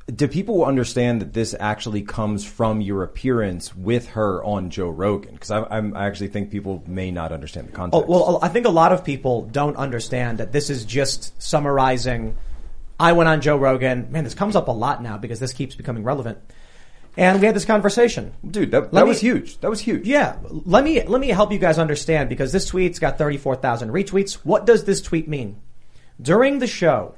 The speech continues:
Speaker 2: I was sitting down with Joe Rogan, Vijaya Gadde, the top lawyer, the one who reportedly cried at a meeting, and Jack Dorsey, the former C E O. I said, "You have banned many people for saying hashtag learn to code.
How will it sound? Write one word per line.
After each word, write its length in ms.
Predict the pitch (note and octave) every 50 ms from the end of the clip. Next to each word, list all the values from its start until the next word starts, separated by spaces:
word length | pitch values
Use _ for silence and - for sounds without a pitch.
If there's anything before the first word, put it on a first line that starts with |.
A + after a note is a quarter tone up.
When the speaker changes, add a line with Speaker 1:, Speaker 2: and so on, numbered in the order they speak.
| - - - - - - - - - - - - -
Speaker 2:
I 100 | - B2
was 160 | A#2+ A#2+ -
sitting 220 | - F3 F#3 F#3+ F3
down 140 | F#3 F3+
with 100 | F#3 F3
Joe 160 | - F#3 E3+ E3
Rogan, 520 | D#3+ F3 E3+ D#3+ D#3+ E3+ E3+ F3 E3 E3 - - - - - B2
Vijaya 420 | B2 A2+ G#2+ C3+ C3+ D3+ F#3+ G3+
Gadde, 340 | D#3 D#3 C3+ B2 B2 B2+ A#2+
the 60 | A#2
top 260 | A2+ - C3+ - -
lawyer, 300 | C#3 C3 B2 A#2 B2 C#3
the 80 | B2+ C3+
one 180 | B2 B2+ C3 B2+
who 40 | C3
reportedly 420 | B2+ A#2+ - B2+ B2+ A#2+ A2+ A2+
cried 360 | - - - D3 C#3 C3+ B2+
at 80 | B2+ A#2
a 40 | A2+
meeting, 340 | A2 G#2 G#2 B2 D#3+ D#3+ - - - - - -
and 160 | A#2+ B2+ C3+
Jack 320 | A2+ B2 C#3 D3 D3 - -
Dorsey, 320 | C#3+ C3 C3+ C3 C3 C#3
the 80 | B2+ B2+
former 320 | - - C3 B2+ B2 A#2+
C 300 | A#2+ - B2+ A#2 A2+ A2+
E 40 | A2 G#2+
O. 160 | G2 - - - - - - - - - - - - - - - - -
I 140 | - D#3
said, 420 | D#3 D#3 - G3 F3+ C#3 - - - - - - - - - - - - - - - - - - - -
"You 340 | - A#2 C#3 E3 G3+ B3 C4+
have 160 | C4 G#3 D#3
banned 380 | B2 D#3+ D#3+ D#3 D#3+ D#3+ C3 A#2+
many 300 | B2 C3+ D#3+ G3 A#3 A#3
people 340 | A3+ - G3 F3 E3 E3+ D#3+
for 140 | D#3 - D#3+
saying 540 | D3 - D3+ D3 C#3+ C#3+ C#3 C3+ C3 A#2+ - -
hashtag 560 | - D3+ D#3 D#3+ D#3 - - D#3 C#3+ C#3+ C#3 B2+
learn 340 | A#2+ B2 A#2+ B2 B2 A#2+
to 140 | A#2+ - A#2+
code. 480 | A2+ - - G3 F#3+ C#3 G#2 G2 F#2+